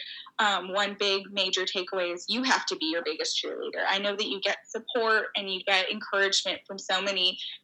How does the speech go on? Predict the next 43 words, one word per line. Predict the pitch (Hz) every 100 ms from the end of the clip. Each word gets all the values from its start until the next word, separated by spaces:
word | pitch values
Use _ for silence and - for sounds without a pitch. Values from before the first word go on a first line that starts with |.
| _
great | 220 208 -
communities, | 226 214 214 226 190 190 185 - 196
um, | 185 170 160 - _
in | 214 208
the | 233 226
industry, | 214 214 - 190 170
both | 170 180
beauty | 247 240 202
and | 175 185
tech, | 240 196 180
and | 190 196
those | 196 196
around | 196 196 202 226 -
you. | 175 - - - - - - -
Um, | 202 185 180 165 -
but | 196 -
you | 214 254
have | 226 -
to | 185
be | 190 190 170
your | 180
biggest | 190 185 196 - -
cheerleader. | - 196 180 156 -
You | 185 202
have | 202
to | 196
be | 190
your | 202 196
biggest | 190 196 196 196
word | 196
of | 190
mouth, | 185 175 180 202 196
and | 202
you |
have | 208 214
to | -
not | 196 196 -
be | 202
afraid | 185 - 170 165 160
to | - -
speak | - - 180 -
that | - - -
truth | - 208 311